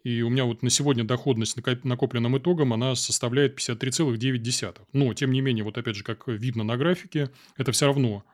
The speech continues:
более выгодное вложение, чем если бы я, например, инвестировал в гособлигации или депозиты. Если говорить про прирост, э, стоимости пая, то покупал я его за восемьсот шестнадцать тысяч рублей, а продать их можно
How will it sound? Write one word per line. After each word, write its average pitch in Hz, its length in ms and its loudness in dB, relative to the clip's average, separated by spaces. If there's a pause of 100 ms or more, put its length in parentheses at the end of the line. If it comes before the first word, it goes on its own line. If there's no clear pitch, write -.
более 117 460 2
выгодное 113 440 0
вложение, 127 460 0
чем 135 220 -2
если 123 240 -4
бы 113 100 0
я, 123 80 2
например, 113 320 -2
инвестировал 110 480 -2
в - 20 -10
гособлигации 113 720 0
или 104 80 -4
депозиты. 110 540 -2 (960)
Если 156 320 0
говорить 143 340 4
про 143 300 2
прирост, 147 500 2
э, 131 120 2
стоимости 139 460 0
пая, 180 380 2
то 127 200 -2
покупал 123 420 -2
я 113 160 0
его 113 400 -2 (180)
за 117 180 -2
восемьсот 120 420 0
шестнадцать 175 460 0
тысяч 151 220 -2
рублей, 139 340 0
а 110 40 -2
продать 117 320 -2
их - 100 -12
можно 127 560 2